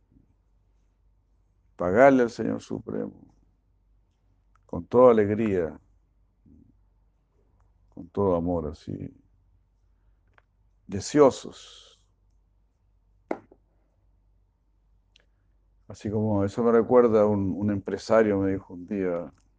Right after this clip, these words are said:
"Uno de los momentos más fel-, más felices del mes es cuando yo tengo que firmar un cheque para pagar la educación de mi hijo y los gastos de mi hijo.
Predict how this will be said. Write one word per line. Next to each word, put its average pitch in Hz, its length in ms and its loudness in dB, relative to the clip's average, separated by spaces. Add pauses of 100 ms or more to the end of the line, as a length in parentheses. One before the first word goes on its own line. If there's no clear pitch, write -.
(1300)
"Uno 98 240 -2
de 92 60 0
los 92 120 -4
momentos 95 400 -4
más 101 400 -4 (140)
fel-, 95 320 -6 (340)
más 113 240 -4
felices 101 640 -6
del 98 220 -8
mes - 760 -10 (680)
es 101 100 -12
cuando 95 220 -4
yo 101 60 -6
tengo 107 200 -4
que - 100 -10
firmar 104 360 -8
un 101 180 -10
cheque 107 400 -6
para - 320 -10 (1400)
pagar 90 320 -6
la 85 80 -4
educación 87 540 -10
de 82 100 -12
mi 80 140 -12
hijo 92 360 -8
y - 40 -20
los - 180 -20
gastos - 340 -14
de 76 80 -18
mi 76 140 -16
hijo. - 260 -20